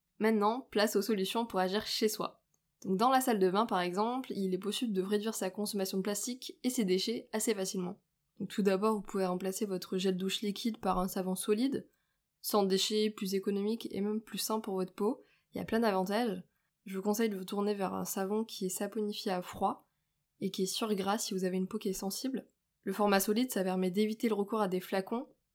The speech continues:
qui, bien que recyclables, nécessitent de l'énergie pour être produits, pour être collectés et aussi pour être recyclés. Alors si vraiment vous n'aimez pas le savon, vous pouvez vous tourner vers des gels douche liquides qui sont disponibles en vrac, en magasin bio par exemple.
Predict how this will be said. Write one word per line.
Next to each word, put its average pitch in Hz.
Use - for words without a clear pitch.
qui, -
bien 196
que 214
recyclables, 214
nécessitent 190
de 196
l'énergie 196
pour 196
être 175
produits, 208
pour 202
être 175
collectés 202
et 180
aussi 185
pour 185
être 180
recyclés. 214
Alors 165
si -
vraiment 226
vous 240
n'aimez 196
pas 214
le 214
savon, 214
vous 240
pouvez 190
vous 180
tourner 202
vers 190
des 180
gels 185
douche 190
liquides 226
qui -
sont 202
disponibles 190
en 185
vrac, 196
en 190
magasin 185
bio 196
par 202
exemple. 196